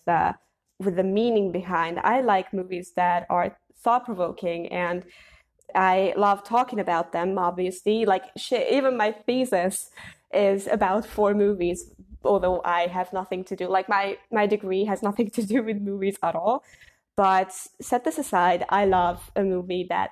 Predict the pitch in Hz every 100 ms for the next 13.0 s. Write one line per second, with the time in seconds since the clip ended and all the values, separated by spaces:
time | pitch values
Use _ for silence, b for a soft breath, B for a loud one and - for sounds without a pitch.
0 | _ 202 180 175 - 185 190 - 226 185
1 | 180 - 190 180 - - 190 180 180 B
2 | B _ _ 202 180 175 202 202 208 190
3 | 190 180 185 185 190 180 180 196 185 175
4 | - - 269 269 180 165 - - _ _
5 | _ _ _ 247 320 269 240 202 196 196
6 | 185 180 - 262 262 262 254 254 233 220
7 | 233 233 240 233 226 233 233 220 226 -
8 | 220 208 208 - 196 185 190 - 190 180
9 | - 175 170 b b b _ - 175 165
10 | 165 180 - _ _ _ 202 185 170 170
11 | 196 196 180 180 - 240 220 175 180 -
12 | 180 - 208 - - - - 262 233